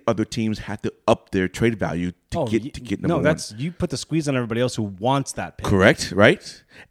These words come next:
Speaker 1: And, but, but, but what if
Speaker 2: If you're a
Speaker 1: everybody,
Speaker 2: team that's on the
Speaker 1: but
Speaker 2: cusp,
Speaker 1: what if,
Speaker 2: like the
Speaker 1: what if
Speaker 2: Chargers,
Speaker 1: everybody, what if everybody calls you bluff though? Do you have to pick Ca-,
Speaker 2: then
Speaker 1: Caleb?
Speaker 2: you pick Caleb Williams and then you let him battle it out. You win-win.
Speaker 1: Wow,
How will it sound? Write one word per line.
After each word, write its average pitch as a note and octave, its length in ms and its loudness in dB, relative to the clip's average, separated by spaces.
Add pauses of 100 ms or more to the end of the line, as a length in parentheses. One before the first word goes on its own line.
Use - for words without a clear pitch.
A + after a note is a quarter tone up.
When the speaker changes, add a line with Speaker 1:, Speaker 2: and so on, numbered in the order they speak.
Speaker 1:
And, C3+ 160 8
but, C#3+ 240 8
but, B2+ 160 4
but C3 240 8
what D3 160 10
if F#3+ 60 6
Speaker 2:
If F#3+ 100 4
you're D3+ 80 10
a - 60 10
Speaker 1:
everybody, C#4+ 220 8
Speaker 2:
team G3 180 8
that's G3+ 160 4
on F3 120 8
the C#3+ 80 6
Speaker 1:
but D3+ 220 8
Speaker 2:
cusp, C#3 140 8
Speaker 1:
what D#3+ 100 10
if, F3 40 8
Speaker 2:
like C3 120 0
the B2+ 80 4
Speaker 1:
what F3 100 10
if F#3 80 8
Speaker 2:
Chargers, D3+ 200 8
Speaker 1:
everybody, D#3 300 8
what D3+ 200 8
if - 60 -6
everybody B2+ 400 8
calls B2 340 6
you G#2 80 2
bluff G#2 380 4
though? F2 140 2
Do E2 200 -6
you F#2 160 0
have F#2+ 120 -4
to F#2+ 120 -6 (140)
pick - 180 -4
Ca-, G2+ 160 -2 (200)
Speaker 2:
then - 40 -14
Speaker 1:
Caleb? F3 180 4
Speaker 2:
you F#3 60 10
pick F3+ 160 6
Caleb F3 240 10
Williams G3 240 8
and C#3+ 100 6
then C#3+ 60 6
you C#3 80 6
let D3 80 6
him C#3 100 6
battle C#3 240 4
it C3+ 60 2
out. B2+ 320 0 (440)
You D#3 220 2
win-win. E3 580 6 (1700)
Speaker 1:
Wow, - 360 -20